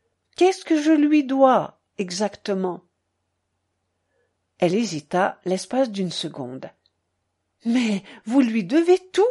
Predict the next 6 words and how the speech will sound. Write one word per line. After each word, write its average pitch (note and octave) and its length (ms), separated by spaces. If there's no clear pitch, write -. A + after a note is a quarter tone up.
pour E4 180
le D4+ 140
moment, » C4 560
dit-elle E3 520
enfin G3 300
brièvement. « C#3+ 680